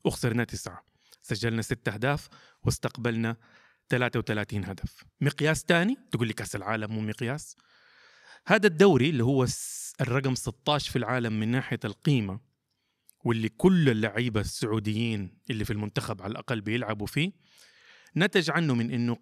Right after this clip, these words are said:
قيمة لاعبي المنتخب السعودي، لو اليوم شفت ال-، اللي هم أحسن لعيبة في السعوديين، آه، في السعودية قيمتهم اثنين وعشرين مليون باوند، تطلع وتزيد. وهذا يخلي ترتيبنا كمنتخب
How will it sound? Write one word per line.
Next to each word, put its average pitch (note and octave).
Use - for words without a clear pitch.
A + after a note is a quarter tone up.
قيمة F#3+
لاعبي A#2
المنتخب G#2+
السعودي، B2
لو A2+
اليوم C3+
شفت -
ال-، A2+
اللي A2+
هم C3
أحسن -
لعيبة B2+
في A2+
السعوديين، C#3+
آه، A#2
في -
السعودية C#3
قيمتهم C3
اثنين D3+
وعشرين B2+
مليون A#2
باوند، G2
تطلع C3
وتزيد. G2
وهذا C#3+
يخلي C3+
ترتيبنا A#2
كمنتخب G#2